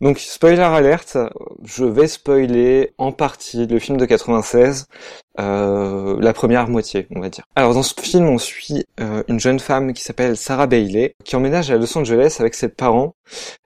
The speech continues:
et son arrivée au lycée se fait remarquer par trois autres lycéennes, euh, qui sont des sorcières.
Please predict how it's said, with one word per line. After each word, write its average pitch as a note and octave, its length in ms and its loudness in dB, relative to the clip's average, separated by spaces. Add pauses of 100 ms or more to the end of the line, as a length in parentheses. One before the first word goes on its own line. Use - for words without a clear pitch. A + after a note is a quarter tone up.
(100)
et C#3+ 80 4
son - 160 -2
arrivée A2+ 260 2
au A#2+ 40 6
lycée C3+ 260 -2
se - 80 -8
fait A#2+ 80 -4
remarquer G#2+ 300 0
par G2+ 140 -2
trois C3 280 0
autres D#3 120 -2
lycéennes, C3 540 2 (520)
euh, G2 200 -4
qui - 140 -10
sont C#3 240 0
des G#2 100 6
sorcières. G2 680 0